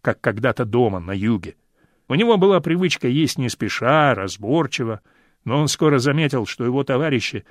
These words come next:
быстро покончив со своими порциями, таскали у него недоеденные куски. Уберечь свой паек ему не удавалось.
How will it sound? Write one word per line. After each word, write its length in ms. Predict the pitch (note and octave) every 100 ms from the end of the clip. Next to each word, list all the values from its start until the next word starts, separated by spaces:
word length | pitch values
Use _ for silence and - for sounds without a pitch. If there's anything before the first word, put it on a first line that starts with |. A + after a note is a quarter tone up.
| _
быстро 420 | C3+ F#3+ - E3+
покончив 540 | B2+ C#3 F3 D3 C3+ G#2
со 120 | C3
своими 360 | - B2+ B2+ A#2
порциями, 640 | - G3 D3+ E3+ D3 C3+ - - -
таскали 520 | D#3+ - - G3+ E3+
у 80 | D#3
него 300 | D3 D3 D#3
недоеденные 760 | C3+ C3 A#2+ B2+ A#2 A2 G2+
куски. 440 | - F#2 - F2 - _ _ _
Уберечь 560 | - A2+ D3+ A3+ B3+ -
свой 280 | - F#3 F3
паек 420 | F#3+ F#3+ G#3 D3+
ему 260 | C3+ D3+ E3+
не 120 | D#3
удавалось. 720 | C#3+ C3+ C3 A2+ D#2 - -